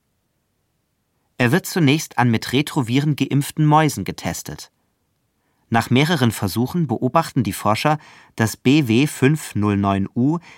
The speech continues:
die Replikation der Retroviren in den Zellen der Nager zu blockieren scheint. Obwohl weitere Analysen in konkurrierenden Laboratorien die Unwirksamkeit des Mittels aufzeigen,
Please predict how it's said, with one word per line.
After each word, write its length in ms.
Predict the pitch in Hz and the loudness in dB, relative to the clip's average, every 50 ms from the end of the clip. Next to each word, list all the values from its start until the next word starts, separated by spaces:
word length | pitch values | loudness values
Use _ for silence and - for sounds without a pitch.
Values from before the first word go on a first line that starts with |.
| _ _ - | _ _ -2
die 100 | 117 113 | 0 2
Replikation 840 | 110 147 151 - - 196 - - 151 127 - - - 123 139 160 | 2 2 2 0 -2 -2 0 0 0 0 0 -2 0 0 2 2
der 160 | 135 120 98 | 2 2 2
Retroviren 640 | 90 110 135 - - - 131 107 120 131 143 156 139 | 2 0 0 0 -2 -4 -2 -2 -2 -2 0 -2 -2
in 120 | - 117 104 | -2 -2 -2
den 140 | 110 101 98 | -2 -2 -4
Zellen 340 | - - - 113 139 147 139 | -4 -2 0 0 0 0 0
der 140 | 113 107 | 0 0
Nager 360 | 104 95 95 101 117 - 127 - | 2 2 2 2 2 0 -2 -4
zu 140 | - 127 | -4 -4
blockieren 480 | 113 120 127 - - - 285 - - 87 | -4 -4 -4 -4 -4 -6 -6 -6 -6 -8
scheint. 420 | - - - 82 82 82 - - _ _ _ _ _ _ _ _ _ _ _ _ _ | -6 -4 -4 -4 -4 -6 -10 -16 _ _ _ _ _ _ _ _ _ _ _ _ _
Obwohl 460 | - 120 - 101 101 127 170 180 135 | -4 -4 -2 0 2 2 4 4 4
weitere 380 | 110 113 135 - - 147 123 123 | 2 2 2 0 0 0 0 0
Analysen 560 | - 117 110 104 98 95 107 127 127 - 131 | 0 0 0 0 0 0 0 0 0 -2 -2
in 160 | 98 107 107 | -2 -4 -6
konkurrierenden 720 | - - 117 113 - 113 101 107 120 139 143 143 117 117 107 | -4 -4 -4 -4 -4 -4 -4 -2 -2 -2 0 -2 -2 -2 0
Laboratorien 920 | 101 101 98 - 104 92 98 95 - - - 135 127 127 120 113 110 101 | 0 0 0 -2 -2 -4 -4 -6 -4 -4 -2 -2 0 0 0 -2 -2 -2
die 140 | - - - | -4 -6 -2
Unwirksamkeit 920 | - 160 196 196 160 113 98 92 - - 113 101 101 - - 107 104 - | -2 0 0 0 0 0 -2 -4 -4 -2 -2 -2 -2 -4 -4 -4 -4 -4
des 140 | 113 - - | -4 -6 -6
Mittels 280 | 117 110 - 110 92 - | -6 -6 -6 -6 -8 -4
aufzeigen, 680 | - 120 147 151 - - - - 101 101 - 139 143 | -4 -2 -2 -4 -6 -8 -6 -4 -4 -2 -2 -4 -4